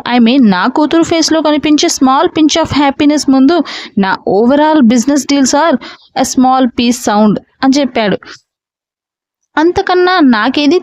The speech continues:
తక్కువ కాదు." అగస్త్య అసహనంగా కళ్ళు మూసుకొని వింటున్నాడు. just వింటున్నాడు అంతే. "Hmm, I know. నీకు ఇదంతా ట్రాష్‌లా ఉంటుంది. Of course, it's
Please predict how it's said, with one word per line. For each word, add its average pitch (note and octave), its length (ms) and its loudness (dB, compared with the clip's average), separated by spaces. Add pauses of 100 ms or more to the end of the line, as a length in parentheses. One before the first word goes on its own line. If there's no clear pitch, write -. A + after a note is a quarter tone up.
తక్కువ D4+ 260 -2 (140)
కాదు." A3 220 0 (560)
అగస్త్య C4 400 -2 (220)
అసహనంగా C#4 540 2 (100)
కళ్ళు C#4+ 280 2
మూసుకొని C4+ 420 0
వింటున్నాడు. C4 480 2 (160)
just A#3 240 0 (100)
వింటున్నాడు G#3+ 540 0 (120)
అంతే. G3+ 280 0 (920)
"Hmm, C4+ 280 4 (300)
I C#4+ 40 2 (120)
know. B3+ 180 2 (280)
నీకు C4+ 180 0
ఇదంతా D#4+ 260 2 (100)
ట్రాష్‌లా D#4+ 480 0
ఉంటుంది. A3+ 320 2 (160)
Of - 80 -10 (120)
course, B3+ 260 0 (180)
it's - 160 -2